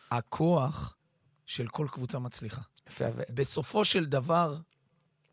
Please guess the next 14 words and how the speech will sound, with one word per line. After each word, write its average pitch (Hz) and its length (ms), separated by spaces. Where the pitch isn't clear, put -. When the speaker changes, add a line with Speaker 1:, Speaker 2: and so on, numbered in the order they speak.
Speaker 1:
כל 170 160
מאמן 147 280
מחפש 143 300
בתחילת 127 360
העונה 120 200
את - 80
החלוצים 120 480
שלו, 110 400
כל 131 140
מאמן 123 260
מחפש 117 260
את - 60
הבלמים 117 420
שלו, 107 280